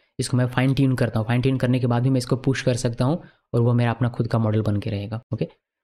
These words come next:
so ये सारी फैसिलिटीज़ आपको यहाँ पर ये प्रोवाइड करता है और कुछ खास है नहीं दिखाने के लिए, बस इतना ही। न्यू में क्लिक करते हैं, अगर आप न्यू में क्लिक करते हैं,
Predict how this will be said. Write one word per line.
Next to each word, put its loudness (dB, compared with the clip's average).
so -2
ये 4
सारी 2
फैसिलिटीज़ 0
आपको -2
यहाँ 0
पर 0
ये 0
प्रोवाइड -2
करता -6
है -4
और 0
कुछ -4
खास -2
है 2
नहीं 2
दिखाने 0
के -2
लिए, 2
बस -2
इतना 0
ही। 2
न्यू 2
में 2
क्लिक -2
करते 0
हैं, 0
अगर 0
आप -6
न्यू 0
में 0
क्लिक -4
करते -2
हैं, -4